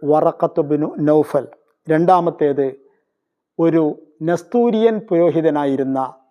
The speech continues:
ബുഹൈറ, ബുഹൈറ അർ-റാഹിബ്. ഇവരുടെ സഹായത്തോടു കൂടെയാണ് മുഹമ്മദ്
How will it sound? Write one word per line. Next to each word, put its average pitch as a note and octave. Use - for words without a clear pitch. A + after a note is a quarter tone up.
ബുഹൈറ, D3
ബുഹൈറ F3
അർ-റാഹിബ്. C#3
ഇവരുടെ F#3+
സഹായത്തോടു E3+
കൂടെയാണ് C#3+
മുഹമ്മദ് D3+